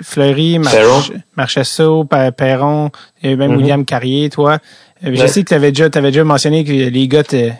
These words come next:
Speaker 1: évidemment, étaient écœurés, comme on dit au Québec, ils te, ils te poquaient, comment dire, ils, ils te niaisaient. Ils
Speaker 2: Sur
Speaker 1: te
Speaker 2: mon français ?
Speaker 1: Ouais,
Speaker 2: Ouais.
Speaker 1: parce qu'ils disaient, « Bon, toi, tu parles,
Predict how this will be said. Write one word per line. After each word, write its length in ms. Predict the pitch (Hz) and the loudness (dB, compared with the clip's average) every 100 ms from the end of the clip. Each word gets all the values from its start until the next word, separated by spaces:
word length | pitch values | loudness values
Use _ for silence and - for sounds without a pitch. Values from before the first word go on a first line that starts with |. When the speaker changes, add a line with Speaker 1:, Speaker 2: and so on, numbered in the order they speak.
| _ | _
Speaker 1:
évidemment, 260 | 135 131 139 | -8 -2 -2
étaient 220 | 135 143 | -2 -4
écœurés, 440 | - 143 131 131 | -2 0 0 -2
comme 200 | 131 151 | -2 -2
on 80 | 139 | -2
dit 180 | 135 160 | -4 -4
au 100 | 147 | -2
Québec, 280 | 147 151 156 | 0 -2 -4
ils 100 | 135 | -4
te, 280 | 143 127 120 - _ _ _ _ | -4 -4 -6 -12 _ _ _ _
ils 80 | _ - | _ -8
te 380 | 127 117 120 - - 143 _ _ _ _ _ _ _ _ _ _ _ | -4 -4 -6 -10 -14 -20 _ _ _ _ _ _ _ _ _ _ _
poquaient, 380 | 151 147 - 180 | 0 2 2 2
comment 200 | 165 165 | 2 2
dire, 120 | 175 | 2
ils, 160 | 160 143 | -2 -2
ils 120 | 151 | -4
te 100 | 165 | 0
niaisaient. 400 | 170 180 165 196 | 0 2 2 2
Ils 40 | |
Speaker 2:
Sur 80 | 151 | 4
Speaker 1:
te 40 | 123 | 2
Speaker 2:
mon 60 | |
français ? 300 | 120 127 160 165 - - | 4 4 4 2 0 2
Speaker 1:
Ouais, 80 | 190 | 2
Speaker 2:
Ouais. 40 | 220 | 4
Speaker 1:
parce 180 | - - | 2 4
qu'ils 80 | |
disaient, « 120 | 156 180 | 4 4
Bon, 140 | 180 | 4
toi, 120 | 175 | 2
tu 80 | 160 | 0
parles, 220 | 160 143 | 2 0